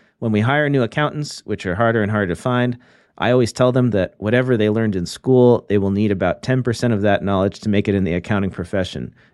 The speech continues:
It is the work experience that will make or break them, not those extra thirty credit hours which you paid or borrowed thousands of dollars for.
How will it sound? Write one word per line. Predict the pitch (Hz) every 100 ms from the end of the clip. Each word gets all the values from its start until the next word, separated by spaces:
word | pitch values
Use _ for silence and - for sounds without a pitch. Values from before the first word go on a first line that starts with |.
| _
It | 120 107
is | 92
the | 104 90
work | 113 165 110
experience | - - 107 85 82 -
that | - 87
will | 90
make | 101 117 120 -
or | 101
break | 92 92 -
them, | 95 92 - -
not | 120 117
those | 110 98
extra | 92 - 90
thirty | 110 92
credit | 85 110 95 85
hours | 90 90 87
which | 92 -
you | 82
paid | - 113 107 90
or |
borrowed | 82 95 101 87
thousands | - 123 113 117 95
of |
dollars | 92 92 98 90
for. | - 95 92